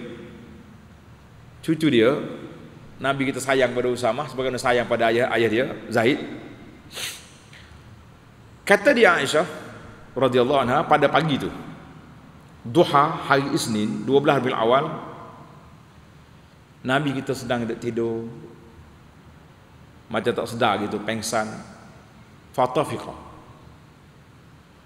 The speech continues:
Bila dia sedar, dia buka kain selimut duduk atas muka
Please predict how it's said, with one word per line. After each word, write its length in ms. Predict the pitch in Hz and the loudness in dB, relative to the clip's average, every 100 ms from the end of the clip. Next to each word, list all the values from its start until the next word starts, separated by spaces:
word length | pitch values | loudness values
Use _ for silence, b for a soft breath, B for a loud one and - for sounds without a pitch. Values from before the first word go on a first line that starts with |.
| 131 | 4
Bila 240 | 170 220 | 8 10
dia 80 | 226 | 8
sedar, 320 | - 196 220 - - - - - - - - | 6 2 2 0 -8 -14 -16 -18 -20 -20 -14
dia 160 | - 156 | 0 2
buka 560 | 170 160 151 - - | 2 4 2 2 -4
kain 240 | - 151 139 | 2 2 2
selimut 320 | 135 160 165 - - - - - - - - - - - - - - - - - - - - - | 0 0 0 -8 -16 -20 -20 -20 -20 -20 -20 -20 -20 -20 -20 -20 -20 -20 -20 -20 -20 -20 -20 -8
duduk 160 | 123 | -4
atas 160 | 113 143 | 0 0
muka 240 | 143 143 | 0 2